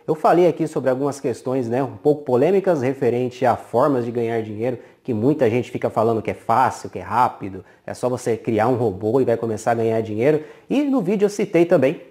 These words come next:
que, ah, eu tenho várias fontes de renda pela internet e uma dessas fontes de renda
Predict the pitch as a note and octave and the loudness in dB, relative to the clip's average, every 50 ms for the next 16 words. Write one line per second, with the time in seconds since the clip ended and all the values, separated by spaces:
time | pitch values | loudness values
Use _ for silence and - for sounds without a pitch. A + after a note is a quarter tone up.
0 | _ - D#3+ F3 F3 - - - - _ _ - - B2+ C3+ C#3 C#3 C#3 C#3 - | _ -2 -2 -2 -2 -4 -14 -20 -20 _ _ 0 2 4 6 8 6 6 4 4
1 | C#3+ D#3 F3+ F3+ - C3+ C3 E3 F3 B2+ A2 A2+ C3 D3+ D3 A#2+ - - A2+ A#2+ | 0 -2 -2 -2 -2 -4 -4 -2 -4 -4 0 0 0 0 0 -4 -6 -6 -6 -6
2 | A#2 - - A#2 G2 G#2+ A2 G#2+ G#2+ - A2 G#2 A2+ A#2 - F#3 E3 C3+ E3+ A3 | -6 -8 -10 -8 -6 -6 -6 -6 -6 -6 -4 -4 -4 -2 -2 -2 -2 0 -2 -2
3 | - - G3 C#3+ E3 B3 B3+ A3+ D#3 A#2 B2+ C3+ C3 - B2 A2 - - - A2+ | -2 -2 0 0 2 2 2 2 2 4 2 2 2 0 -8 -8 -8 -6 -2 0
4 | A2+ A2+ A2 - - D#3 C3 G#2+ B2 D#3+ D#3+ D3+ - | 0 0 -2 -4 -4 -4 -2 0 0 2 2 0 -2